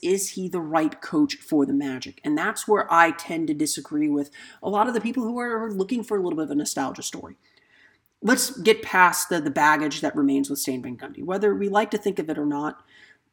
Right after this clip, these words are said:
there is still a lot of baggage between Stan Van Gundy and the Magic front office. Essentially what happened was Stan Van Gundy got himself fired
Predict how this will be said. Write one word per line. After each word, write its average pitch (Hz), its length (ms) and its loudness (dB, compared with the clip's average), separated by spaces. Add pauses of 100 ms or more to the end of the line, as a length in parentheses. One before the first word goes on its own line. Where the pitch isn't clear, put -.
(120)
there 208 220 6
is 208 140 4
still 175 400 -2
a 147 60 0
lot 160 260 6
of - 100 -4
baggage 139 560 -4
between 143 640 -2 (960)
Stan 196 280 0
Van 190 160 2
Gundy 151 460 2
and 151 120 0
the 143 60 2
Magic 143 300 -6
front 143 200 -4
office. - 380 -10 (480)
Essentially 233 460 0
what 196 180 4
happened 165 580 -4 (300)
was 151 200 0
Stan 196 260 2
Van 175 200 0
Gundy 147 280 4
got - 220 -6
himself - 480 -4
fired - 380 -16